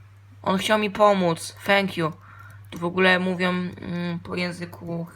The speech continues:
ruskim. Dziękuję, ale się odważył. Chłopco się nie bał. A!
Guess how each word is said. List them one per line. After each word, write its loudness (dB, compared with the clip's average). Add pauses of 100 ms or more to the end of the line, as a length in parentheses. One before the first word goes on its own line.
(180)
ruskim. -4 (2250)
Dziękuję, 8 (100)
ale 12
się 6
odważył. 6 (920)
Chłopco 8
się 0
nie 8
bał. 6 (3000)
A! 12